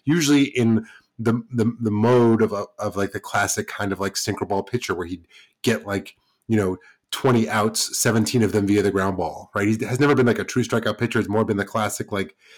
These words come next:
sinker slider guy. And I've always liked that archetype of pitcher. Just, I think it's an aesthetically pleasing type of pitcher to watch, 'cause when you watch the balls in play, you know, it, it, the game moves. I just think it's a, I, I like that type of pitcher.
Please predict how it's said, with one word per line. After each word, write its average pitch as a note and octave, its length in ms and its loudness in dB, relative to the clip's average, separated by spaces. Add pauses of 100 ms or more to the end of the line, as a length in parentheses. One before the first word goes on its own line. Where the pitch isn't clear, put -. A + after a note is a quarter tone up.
(120)
sinker B2+ 380 2
slider G#2 420 0
guy. G#2 340 2
And G2 160 -2
I've G#2 160 0
always A#2+ 240 4
liked A2 220 2
that G#2 100 0
archetype G2+ 440 -4
of G2+ 100 -12
pitcher. A#2 320 0
Just, F#2+ 160 -8 (840)
I A#2 80 -4
think A2+ 160 2
it's A2+ 180 0 (140)
an B2 100 2
aesthetically A2+ 640 2 (380)
pleasing B2+ 320 4
type B2 200 -2
of A2 100 0
pitcher A2+ 240 -2
to G2+ 60 2
watch, F#2 320 0
'cause F#2 100 -4
when G2+ 80 -2
you G2 80 0
watch F#2+ 300 0
the G#2+ 80 -4
balls F2+ 260 -4
in F2 80 -6
play, B2+ 580 4 (440)
you A#2 100 -2
know, F#2 160 0
it, F2+ 160 -6
it, - 120 -16
the A#2+ 60 -6
game A2 220 2
moves. F#2+ 400 -4
I G2 40 -6
just F2+ 180 -10
think G2+ 140 -4
it's - 140 -8
a, F2+ 240 -4
I, G#2+ 180 -6
I - 20 2
like A2 240 2
that F#2+ 160 -4
type G2 160 -8
of G2 80 -10
pitcher. - 340 -12